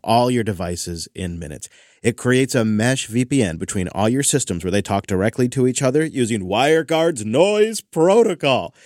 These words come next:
It is perfect for developers or those of us that have home labs and systems that we wanna create ad hoc secured networks around. There's great things like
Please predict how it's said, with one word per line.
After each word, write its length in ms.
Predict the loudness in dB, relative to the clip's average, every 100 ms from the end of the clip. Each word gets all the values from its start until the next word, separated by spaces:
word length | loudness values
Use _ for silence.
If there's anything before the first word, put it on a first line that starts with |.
| _ _ -6
It 140 | 2 2
is 160 | 2
perfect 460 | -2 -2 0 0 -4
for 100 | -4
developers 680 | -2 0 2 2 0 0 0
or 80 | 2
those 240 | 2 2
of 100 | 0
us 160 | -2 -2
that 80 | -2
have 180 | -4
home 280 | 0 2 2
labs 260 | 2 0 -2
and 140 | -4
systems 400 | -2 -2 -2 -2
that 80 | -2
we 80 | 0
wanna 220 | 0 0
create 240 | -4 -4
ad 240 | 0 -2 0
hoc 200 | -2 -4
secured 360 | -6 -4 -2
networks 420 | 0 -2 -2 -4 -4
around. 300 | -2 -2 -4 -12 _ _
There's 160 | -6 -6
great 440 | -4 2 2 2
things 360 | 0 0 2 0
like 220 | -2 -4